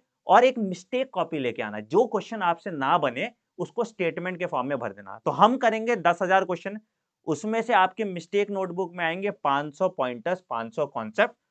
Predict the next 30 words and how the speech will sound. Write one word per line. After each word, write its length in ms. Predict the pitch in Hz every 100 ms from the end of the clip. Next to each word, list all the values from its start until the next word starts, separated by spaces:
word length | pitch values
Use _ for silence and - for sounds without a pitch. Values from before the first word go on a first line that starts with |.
| _
और 180 | - - -
उन 200 | 247 294
पाँच 280 | 285 220 214
सौ 100 | 226
कॉन्सेप्ट 400 | 208 196 220 -
को 100 | 220
अगर 180 | 180
आपने 280 | 180 170 190
स्ट्रेंथन 560 | 190 _ 151 147 208 202
कर 200 | 170 139
लिया, 260 | 135 170
तो 140 | 180 139
बायोलॉजी 420 | 131 127 127 135
में 120 | 135
आपके 180 | 120 -
फुल 220 | - 123
मार्क्स 260 | 107 98 -
आ 40 |
जाएंगे, 240 | - - _ _ _ _ _
ठीक 140 | 151
है? 160 | 214 214 _ _ _
कैसा 220 | 196 190 247
लगा 220 | 214 208
आइडिया, 280 | 190 185 202
कमेंट 280 | 180 160
सेक्शन 200 | 165 160
में 120 | 160 123
जरूर 240 | 117 165
बताना। 340 | 165 160 190 220 _ _ _ _ _
और 340 | 165 196 277